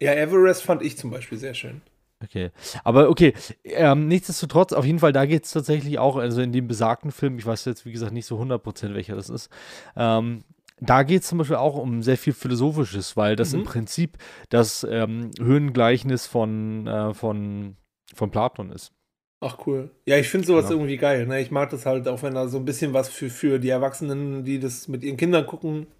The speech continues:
Speaker 1: in Anführungszeichen müssen, ähm, dass da noch so ein bisschen, äh, auch so eine größere Botschaft mit dahinter steckt.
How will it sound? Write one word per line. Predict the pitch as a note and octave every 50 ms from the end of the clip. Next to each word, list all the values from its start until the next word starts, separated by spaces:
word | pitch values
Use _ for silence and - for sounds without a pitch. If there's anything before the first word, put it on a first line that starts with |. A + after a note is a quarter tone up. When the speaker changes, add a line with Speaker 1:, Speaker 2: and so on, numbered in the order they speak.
| _ _
Speaker 1:
in | C3+ C3+
Anführungszeichen | C3+ C3+ C3 - D3+ C3+ B2 - C3+ A#2+ A#2 C3
müssen, | C3+ C#3 - - - E3 - - _ _ _ - - - - - _ _
ähm, | C#3 C3 C3+ C3 B2+ B2+ C3 C3 - _ _ _ _ _ _ _ _ _ _ _ _ _ _
dass | C#3+ B2 -
da | - C#3
noch | C3 C3 A#2+
so | B2 - C#3
ein | A#2+
bisschen, | A#2+ C3+ B2 - - C#3+ B2+ B2 B2 A#2+ A#2
äh, |
auch | G#2 - - A#2 A#2 A2 B2 C3+ C#3+ D3+ C#3+ - - - A2+
so | - E3
eine | D3 C3+ C3 B2+ A#2+ A#2+
größere | B2 B2 D#3 D3+ D3 - C3+ B2 B2+
Botschaft | A#2+ C3 C3 - - C3 B2 A#2+
mit | C#3+ C3 A#2
dahinter | A#2+ A2+ C3+ C3+ C3 B2+
steckt. | A#2 - B2 A#2+ A#2+ - -